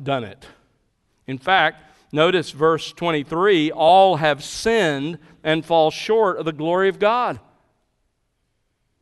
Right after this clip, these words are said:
Nobody's met the standard. James two ten says, "Whoever keeps the whole law and yet stumbles in one point,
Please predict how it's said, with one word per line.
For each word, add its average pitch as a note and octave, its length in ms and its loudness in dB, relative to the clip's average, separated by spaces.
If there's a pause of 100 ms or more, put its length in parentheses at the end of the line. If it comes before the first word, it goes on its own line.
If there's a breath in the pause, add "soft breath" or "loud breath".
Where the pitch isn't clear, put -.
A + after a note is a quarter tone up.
(500)
Nobody's C4 520 0
met D#3+ 340 0
the C#3+ 60 -14
standard. C3 500 -6 (500 soft breath)
James F#3+ 320 2
two A3 200 -6
ten B3 340 0
says, E3+ 480 0 (600 soft breath)
"Whoever A#3 420 2
keeps B3 360 -8
the F3+ 260 4
whole B3+ 420 0
law A3 420 4
and G3+ 180 -4
yet G3+ 200 0
stumbles A#3 560 -2
in G3 180 -4
one A#3+ 240 -6
point, A#3 540 -6